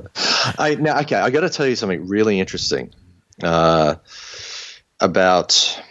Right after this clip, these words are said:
so, you know, as you know, we, Rogue, Rogue Warrior, I'm, I'm a director, for those who don't know, and, and Rogue Warrior has won a bunch of film festivals, and I think one of my favorite ones we've got this year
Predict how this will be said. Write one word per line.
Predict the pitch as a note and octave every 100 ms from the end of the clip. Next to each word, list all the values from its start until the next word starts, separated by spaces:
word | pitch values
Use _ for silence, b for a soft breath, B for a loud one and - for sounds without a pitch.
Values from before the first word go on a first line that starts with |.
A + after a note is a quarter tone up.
| B B B _ -
so, | - - B2+ A#2
you | A#2
know, | B2 A2+
as | C3
you | C3
know, | A#2 G#2+
we, | G2+ D#2 A2+ G#2
Rogue, | E2 G#2+ B2+ A#2+ G2
Rogue | G2 A2 A#2 G#2+ -
Warrior, | G2+ F#2+ F#2 D#2+ E2
I'm, | G#2 G2+
I'm | A2 A2
a |
director, | F2+ D#2 D#2+ E2 E2
for | -
those | E2+ E2
who | E2+
don't | E2 D#2
know, | G2 F2
and, | E2+
and | F2 F2 E2 F#2
Rogue | G2+ G#2 E2+
Warrior | F#2 G2 F#2+ E2+ D#2 B B B B -
has | F2+ F2 D#2+ -
won | F#2 F2+
a |
bunch | E2+ E2 -
of | F#2
film | D3 D#3
festivals, | - F2 - F2 D#2+
and | F#2 F2+
I | F2
think | D3 C#3
one | B2+
of |
my | G#2
favorite | - A#2+ A#2 F2+
ones | F2+ E2
we've | E2 D#2+
got | E2
this | F#2+ - E2+
year | D2+ E2+